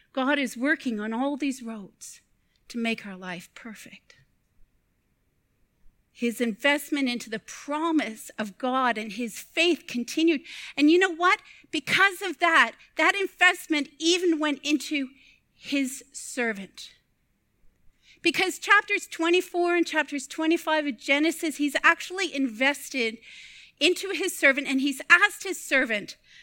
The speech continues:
to go and find a bride for his son. But it was important to Abraham that that bride not be found in the land of the foreign,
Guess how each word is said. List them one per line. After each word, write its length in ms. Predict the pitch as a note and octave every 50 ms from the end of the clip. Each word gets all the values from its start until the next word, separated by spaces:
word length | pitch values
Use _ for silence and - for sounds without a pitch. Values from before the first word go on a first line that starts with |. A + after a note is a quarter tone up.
| - _ -
to 140 | - C#4
go 500 | A3 - D4 C#4+ C#4+ D4 D4+ D#4+ D#4+ D#4+ - _ _ _ _ - -
and 160 | C#4 C#4+ C4
find 720 | - - - - C#4 C4 A#3 A3 G#3 G3+ G#3 G#3+ - - - _ _ _ _ _ -
a 80 | - A3
bride 600 | F#3+ - A3+ A#3+ A#3+ A#3+ A#3+ B3 B3 B3 B3+ -
for 220 | - - B3+ A3+
his 300 | G#3+ - A#3+ G#3+ - -
son. 380 | - - A3 G3+ G3 F#3 G#3 - _ _ _ _ _ _ - _ _ _ _ _ _ _ _ _ _ - - _ _ _ _ _ _
But 160 | - C#4+ C#4+
it 80 | D4 C#4+
was 180 | D#4 D4+ -
important 680 | E4 D#4 D4+ - - - - F4 F4+ F#4+ F4+ F4+ F4+ -
to 180 | - - - -
Abraham 540 | - C4 C#4+ C#4+ D4 D4 C#4+ C#4+ C#4+ C#4 D#4
that 200 | C#4 B3+ B3+ -
that 280 | C4+ C#4 D4 C#4 - -
bride 320 | C#4 C#4 C#4+ D4+ D4+ C4
not 320 | C4+ C4 C#4+ D4 - - -
be 120 | D#4 D4
found 640 | - - - D#4 C#4+ C#4+ B3+ A#3 G3+ G3 F#3+ - - - _ _ _ _ _ _ - - _ _ _ _ _ -
in 180 | B3+ C4+ B3+ B3+
the 80 | A#3
land 420 | A#3 A#3 A#3+ A#3+ B3 A#3 A3+ G#3+ - -
of 140 | A3+ G#3+ G3
the 100 | - G3
foreign, 600 | - - - A#3 A#3 G#3+ G3 F#3+ F3 F3 G3+ G3+